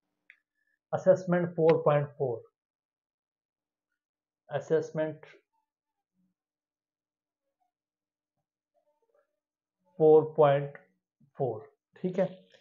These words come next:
बेटा। अगर आप, अ, book का page number <clears throat> है एटी एट, पेज नंबर एटी एट पे आप देखें, बुक आपके पास होनी चाहिए, फिर ही आपको ये लेक्चर सही समझ आएगा,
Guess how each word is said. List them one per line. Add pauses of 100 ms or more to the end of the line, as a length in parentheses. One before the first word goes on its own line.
(340)
बेटा।
अगर
आप,
अ,
book
का
page
number (300)
<clears throat>
है
एटी (120)
एट, (1120)
पेज
नंबर
एटी (120)
एट
पे
आप
देखें, (220)
बुक
आपके
पास
होनी
चाहिए,
फिर
ही
आपको
ये
लेक्चर
सही
समझ
आएगा,